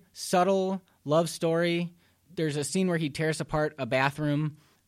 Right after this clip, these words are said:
because he's got some serious, uh, underlying rage issues. And he is kind of a pathological liar.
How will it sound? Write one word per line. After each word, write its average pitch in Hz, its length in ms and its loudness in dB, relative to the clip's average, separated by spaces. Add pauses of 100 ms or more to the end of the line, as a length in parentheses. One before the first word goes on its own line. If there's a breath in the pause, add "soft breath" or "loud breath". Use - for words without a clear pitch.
(140)
because 135 500 -2
he's 135 420 -6
got 123 360 -2 (220)
some 120 260 -4
serious, 135 840 -4 (160)
uh, 117 300 -4
underlying 127 580 -2
rage 120 300 -4
issues. 185 500 -6 (480 soft breath)
And 123 360 -2
he 123 540 -6 (140)
is 123 200 -10
kind 151 300 -2
of 147 240 -6
a 131 580 -4 (340)
pathological 147 720 -4
liar. 147 400 -2